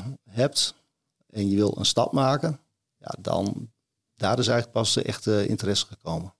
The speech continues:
En eigenlijk vooral als ik dan weer een keer naar Australië vloog en uit het raam zat te kijken, ik denk van ja,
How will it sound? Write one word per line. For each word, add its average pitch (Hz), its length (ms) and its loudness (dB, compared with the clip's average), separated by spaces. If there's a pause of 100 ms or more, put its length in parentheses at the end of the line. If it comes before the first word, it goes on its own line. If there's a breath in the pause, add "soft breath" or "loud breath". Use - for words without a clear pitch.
En 110 140 -2
eigenlijk 113 320 0
vooral 117 600 6 (840)
als 104 160 -6
ik 98 80 -4
dan 104 120 2
weer 104 160 4
een - 120 -4
keer 110 160 2
naar 104 160 4
Australië 117 580 4
vloog 113 360 2
en 92 200 -4 (500)
uit 98 160 -2
het 95 100 0
raam 117 240 4
zat 110 160 0
te - 80 -10
kijken, 113 640 2
ik - 100 -20
denk 101 180 -6
van 101 140 -2
ja, 107 300 -2